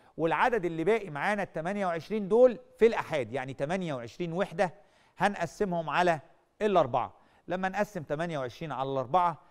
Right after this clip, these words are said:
هيكون الناتج سبعة، والسبعة هنا هنكتبها في الآحاد ونضرب. بعد ما قسمنا هنضرب السبعة في أربعة هتبقى بتمانية وعشرين،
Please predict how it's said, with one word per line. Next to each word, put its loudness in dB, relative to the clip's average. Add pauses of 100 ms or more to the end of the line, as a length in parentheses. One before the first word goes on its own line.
(140)
هيكون -4
الناتج -6 (260)
سبعة، 4 (420)
والسبعة 0
هنا 0
هنكتبها -2 (240)
في -4
الآحاد 2 (520)
ونضرب. 4 (300)
بعد 2
ما -6
قسمنا -2 (400)
هنضرب 0 (680)
السبعة 4
في 0
أربعة 6
هتبقى -6
بتمانية -4
وعشرين، -2